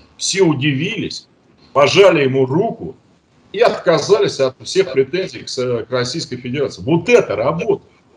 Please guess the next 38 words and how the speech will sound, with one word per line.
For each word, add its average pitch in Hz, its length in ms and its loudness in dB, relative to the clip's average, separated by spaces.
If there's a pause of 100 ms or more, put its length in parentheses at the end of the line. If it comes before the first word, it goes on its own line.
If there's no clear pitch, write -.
(220)
Английский, 165 640 0
э, 131 60 -6
то 127 180 -6
есть, 139 180 -2
извините, 131 300 -6
итальянский 156 600 0
король, 180 400 0
это - 160 -8 (120)
был 120 240 -12
в 92 100 -14
Генуе, 117 380 -6 (580)
поговорив 190 480 4
с - 20 -8
Чечериным, 202 480 -2
он 127 40 -4
говорит: 151 180 -4
"Вы 170 80 0
что, 214 220 0
итальянец? 214 600 2
Вы 160 120 -6
так 196 240 -2
язык 208 360 -8
знаете?" 139 400 -6
Он 131 80 -6
говорит: 156 220 -2
"Ну, 135 60 0
я 165 160 2
просто 139 320 -8
люблю 151 320 -2
вашу 110 240 -6
культуру 143 460 -8
и - 40 -4
прочее". - 320 -6 (300)
Он 139 80 -20
говорит: 143 160 0
"Значит 165 400 -2
так, - 240 -4 (240)
король, 156 360 2